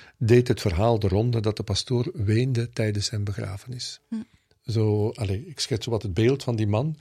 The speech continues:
Speaker 2: Ja.
Speaker 1: Liturgisch was dan sterk, ja, was die heel sterk, eh, eh, maar ook, eh, heel sociaal betrokken. Zo.
Speaker 2: Ja.
Speaker 1: De twee grote dimensies, hè.
Speaker 2: Ja.
Speaker 1: Naar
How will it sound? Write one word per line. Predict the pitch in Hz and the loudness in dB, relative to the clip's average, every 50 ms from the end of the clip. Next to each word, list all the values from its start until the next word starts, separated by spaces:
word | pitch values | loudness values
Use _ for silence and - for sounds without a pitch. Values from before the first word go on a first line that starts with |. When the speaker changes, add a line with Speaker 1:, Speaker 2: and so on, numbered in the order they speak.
| - - 196 | -12 -12 -12
Speaker 2:
Ja. | 202 - - | -10 -4 0
Speaker 1:
Liturgisch | 131 113 123 131 - 170 175 202 170 175 156 - | 0 0 0 2 4 4 6 6 4 0 0 2
was | 156 147 127 | 0 0 0
dan | 143 135 131 120 | 0 0 0 -2
sterk, | - - 143 139 147 147 - - - 165 196 269 220 190 190 185 185 180 | -2 0 -2 -2 -2 -4 -10 -16 -18 -18 -18 -18 -16 -16 -16 -14 -8 -6
ja, | 131 113 151 208 151 - - _ _ _ _ - - _ _ _ 147 - _ _ | -6 -6 -6 -6 -10 -16 -20 _ _ _ _ -18 -18 _ _ _ -20 -20 _ _
was | - 117 101 - | -6 -6 -4 -2
die | 117 90 | -2 0
heel | 104 120 123 | 2 2 2
sterk, | - - - 101 110 123 147 147 - | 0 0 0 0 0 0 -2 -2 -4
eh, | 127 117 113 107 107 | -4 -4 -2 -2 -4
eh, | 113 104 - - - - - - - _ _ _ _ _ _ - 123 113 107 104 107 - - | -4 -6 -10 -16 -20 -20 -20 -20 -20 _ _ _ _ _ _ -2 0 2 2 2 0 0 -2
maar | - 123 110 107 104 - | -2 0 2 2 2 2
ook, | - 160 127 123 - - | 2 2 2 2 0 -2
eh, | 113 101 92 90 87 82 85 92 - - | -2 0 0 0 0 -2 -2 -4 -4 -4
heel | 123 117 127 131 139 - - 143 147 | -2 0 2 0 0 -2 -6 -14 -18
sociaal | - - - - - 104 - - 110 98 87 92 95 | -18 -16 -10 -8 -6 -6 -4 -2 -2 -2 0 -2 -2
betrokken. | 90 95 95 - 98 90 - - 110 95 95 98 | -2 -2 -2 -2 -2 -4 -4 -4 -6 -6 -4 -4
Zo. | 104 95 | -4 -4
Speaker 2:
Ja. | 98 113 | -6 -6
Speaker 1:
De | 139 123 107 | -8 -8 -4
twee | - - 151 143 | 2 4 4 6
grote | 107 110 135 127 123 120 | 8 8 8 8 8 6
dimensies, | 98 - 101 98 95 101 104 - - 95 82 | 4 4 4 4 4 4 2 2 0 0 2
hè. | 82 90 | 2 2
Speaker 2:
Ja. | 101 | 0
Speaker 1:
Naar | 98 | -2